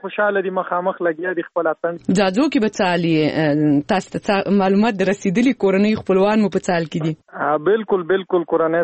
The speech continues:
Speaker 1: سره زه په تماس کې وم، هغوی، آه، ډېر زیاتې دعاګانې کولې او همیشه به ما ته ویلې چې انشاءالله خفه کېږئ مه، موږ دعاګانې در سره دي، نه زه یوازې زموږ بلکې د ټولو هیوادوالو دعاګانې تاسو سره دي، انشاءالله چې تاسو به،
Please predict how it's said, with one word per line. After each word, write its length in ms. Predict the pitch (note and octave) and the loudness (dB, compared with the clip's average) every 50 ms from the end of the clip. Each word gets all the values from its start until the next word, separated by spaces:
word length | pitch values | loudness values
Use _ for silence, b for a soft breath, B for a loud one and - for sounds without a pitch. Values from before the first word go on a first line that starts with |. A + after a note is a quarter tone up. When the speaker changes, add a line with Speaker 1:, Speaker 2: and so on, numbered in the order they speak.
| D#3+ | 0
Speaker 1:
سره 140 | - D#3 D#3+ | 2 2 2
زه 160 | D3+ C#3+ D#3 E3 | 2 2 0 -2
په 100 | - - | 0 -2
تماس 280 | - D#3 D#3+ E3 E3+ D#3 | -2 -2 0 0 -2 -2
کې 160 | - - E3 | -2 0 2
وم، 180 | D#3+ D#3+ D#3 D#3 | 2 2 2 2
هغوی، 500 | D#3 D3+ D3+ C#3+ C#3 C#3+ D3 D3 D3 D3 | 2 2 2 2 2 4 4 4 4 2
آه، 420 | C3+ B2+ D3 C3+ C3+ C3+ C3+ C3+ C3 C3+ | 2 0 0 2 2 4 2 2 2 2
ډېر 120 | C#3+ C#3+ C3 - | 2 2 2 2
زیاتې 320 | D3 D3 D3 C#3+ - - D3 - C#3+ | 2 2 2 0 0 -2 -4 0 0
دعاګانې 420 | C#3 C#3 C#3 - D#3+ D#3+ E3 D#3+ | 0 0 2 0 0 0 0 -2
کولې 500 | - - - D#3 D3+ D3 D3+ D3+ D3 C#3+ | -4 -4 -4 -2 0 2 2 2 4 2
او 200 | C#3 C3+ C3+ C3 | 2 2 2 0
همیشه 300 | C3+ C#3 - - - D3 | -2 -4 -8 -4 -2 0
به 100 | C#3+ D3 | 0 0
ما 160 | D3+ D3 C#3+ | 0 0 -2
ته 140 | C#3+ - D3+ | -2 0 2
ویلې 220 | C#3+ C#3+ C#3 C#3 C3+ | 2 2 2 0 -2
چې 80 | - C#3+ | -4 -12
انشاءالله 380 | C#3 C#3 - - C#3 C3+ C3+ | -16 -10 -4 -2 0 0 0
خفه 240 | - - C3+ - C#3 | -2 -4 -4 -4 -4
کېږئ 360 | B2+ - D3+ D3 C#3+ C#3 C#3 | -4 0 0 2 2 2 0
مه، 160 | C#3 C#3 C#3+ C#3+ C#3 - _ D3 C#3 | 0 0 -2 -2 -2 -6 _ -10 -8
موږ 100 | C#3 C#3 C3+ C#3 | -6 -4 0 0
دعاګانې 360 | C#3+ C#3 C3 C#3+ C#3+ C#3+ D3 - | 2 2 2 0 -2 -2 -2 -2
در 120 | D3 C#3 - | -2 -2 0
سره 180 | - C#3+ C#3+ D3+ | 0 2 2 2
دي، 200 | D3 D3 D3+ D3 C#3+ D3 C#3+ C#3 C#3 | 2 2 2 2 2 0 -4 -8 -4
نه 140 | D3 D3+ D#3 D3 | 0 0 2 2
زه 60 | D3+ | 2
یوازې 280 | D3 C#3+ C#3+ C#3+ C3+ C3 | 2 2 2 0 0 0
زموږ 180 | D3 D3 D3 C#3+ | -2 -2 -2 -2
بلکې 240 | C#3 C#3+ C3+ - C#3+ C3+ | -2 -2 0 0 0 0
د 60 | C#3+ - - | 0 0 2
ټولو 200 | D#3+ D#3 D3+ C#3+ C#3 B B B B B B B B - | 0 0 2 0 -2 B B B B B B B B 0
هیوادوالو 540 | D3 D3+ D3 D3+ C#3+ D3 E3 F3 F3+ E3+ E3 | 2 2 2 2 2 0 0 0 2 0 0
دعاګانې 460 | C#3+ D#3+ D#3 D3+ C#3 D#3 D3+ D3+ D3 - | 0 0 0 2 0 -2 -2 -2 -2 0
تاسو 180 | D#3 D3 C3 _ - | 0 0 0 _ -4
سره 180 | D#3 C#3+ D3 | -2 0 0
دي، 180 | C#3+ C3 D3 C#3+ | 0 0 0 -2
انشاءالله 440 | D3 D3 - - D3+ C#3+ C#3+ D3+ D3 | -2 -4 -4 -2 0 0 2 0 -2
چې 120 | C#3+ - - | -2 -2 -2
تاسو 280 | D3+ C#3+ C3+ - C#3+ | -2 -2 -2 -4 -2
به، 180 | C3 C#3 C#3 | 0 0 -2